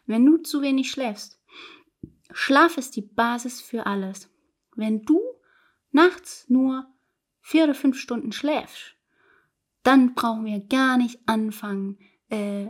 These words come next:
mit Training und, <laughs> äh, weniger Essen. Brauchen wir gar nicht anfangen.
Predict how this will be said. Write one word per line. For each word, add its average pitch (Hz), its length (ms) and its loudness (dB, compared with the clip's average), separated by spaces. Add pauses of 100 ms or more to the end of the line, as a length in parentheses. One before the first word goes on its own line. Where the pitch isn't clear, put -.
(120)
mit 214 380 -6
Training 208 720 -6
und, 196 840 -6 (160)
<laughs> - 200 -20
äh, 196 420 -6 (140)
weniger 202 400 -2
Essen. - 380 -12 (380)
Brauchen 254 240 4
wir 254 80 0
gar 247 160 0
nicht 247 120 0
anfangen. - 400 -10